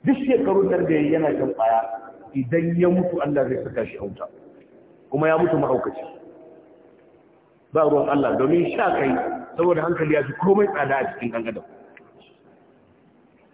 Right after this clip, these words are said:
Ya fi komai tsada. Shi ya sa malai yake,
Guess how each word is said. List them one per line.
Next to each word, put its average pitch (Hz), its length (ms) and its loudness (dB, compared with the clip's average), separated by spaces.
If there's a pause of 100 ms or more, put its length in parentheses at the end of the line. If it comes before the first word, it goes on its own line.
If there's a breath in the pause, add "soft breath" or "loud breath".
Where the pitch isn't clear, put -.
(1300)
Ya 151 200 2
fi 160 100 0 (100)
komai 214 240 6
tsada. - 300 0 (1080)
Shi - 300 -8
ya 156 100 0
sa 170 140 4
malai 160 280 4
yake, - 200 0